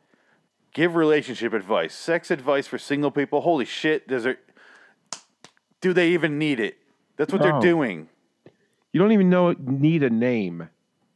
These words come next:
Speaker 1: Exactly.
Speaker 2: You don't need a name. The blonde girl or the br-, brunette or her,
Speaker 1: Or, or whatever
Speaker 2: you know?
Speaker 1: sh-, she was. <laughs> Like,
Speaker 2: Yeah. I don't
Speaker 1: sometimes you
Speaker 2: know.
Speaker 1: don't even remember. The
Speaker 2: Yeah,
Speaker 1: point
Speaker 2: I was drunk.
Speaker 1: Yeah, but why are you giving advice to, why do these people need advice? Single people,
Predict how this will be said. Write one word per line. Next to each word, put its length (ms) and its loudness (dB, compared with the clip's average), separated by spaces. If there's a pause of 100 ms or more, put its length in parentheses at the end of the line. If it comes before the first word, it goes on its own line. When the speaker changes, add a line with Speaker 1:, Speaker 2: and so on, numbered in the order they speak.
(340)
Speaker 1:
Exactly. 340 0
Speaker 2:
You 80 -2
don't 100 0
need 100 0
a 20 -2 (160)
name. 180 -6 (1080)
The 60 -4
blonde 440 0
girl 320 -6 (100)
or 140 -4
the 180 -4
br-, 140 -18
brunette 440 -2
or 200 -4 (240)
her, 400 0
Speaker 1:
Or, 80 0
or 80 0
whatever 220 2
Speaker 2:
you 40 2
know? 60 -6
Speaker 1:
sh-, 880 -20
she 80 -8
was. 520 -4
<laughs> 240 -14
Like, 160 -12
Speaker 2:
Yeah. 120 -6
I 20 -4 (440)
don't 80 -4
Speaker 1:
sometimes 380 2
you 80 2
Speaker 2:
know. 80 2
Speaker 1:
don't 100 2
even 180 0
remember. 500 -2 (560)
The 120 -2
Speaker 2:
Yeah, 60 -2
Speaker 1:
point 220 0
Speaker 2:
I 40 -2
was 140 -2
drunk. 440 -2 (180)
Speaker 1:
Yeah, 260 4
but 220 -2
why 160 2
are 20 2
you 160 0
giving 320 0
advice 360 0
to, 160 -2
why 180 4
do 100 0
these 200 0
people 260 -2
need 140 0
advice? 600 -2
Single 360 -4
people, 500 -2